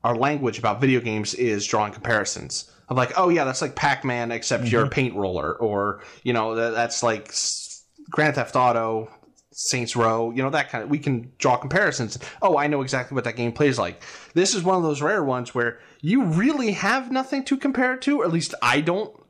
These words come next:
Speaker 1: If there is something, listener, let me know, because that would be really cool.
Speaker 2: Uh-huh. Yep.
Speaker 1: Um,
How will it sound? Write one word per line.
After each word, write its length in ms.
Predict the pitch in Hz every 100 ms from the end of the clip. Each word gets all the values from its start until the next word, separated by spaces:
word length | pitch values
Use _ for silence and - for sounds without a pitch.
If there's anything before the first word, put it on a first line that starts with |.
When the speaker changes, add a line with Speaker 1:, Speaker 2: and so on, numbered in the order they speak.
| -
Speaker 1:
If 160 | 131
there 140 | 139 127
is 180 | 170 202
something, 360 | 151 120 120
listener, 340 | 117 160 143 101
let 240 | 107 151
me 80 | 160
know, 260 | 120 131
because 600 | 110 117 117 101 - - - _ _ _ -
that 240 | 87 131
would 120 | 131
be 120 | 117
really 300 | 110 95 104
cool. 220 | 104 135 123
Speaker 2:
Uh-huh. 160 | 135 139 -
Yep. 160 | 107 107
Speaker 1:
Um, 400 | 127 127 117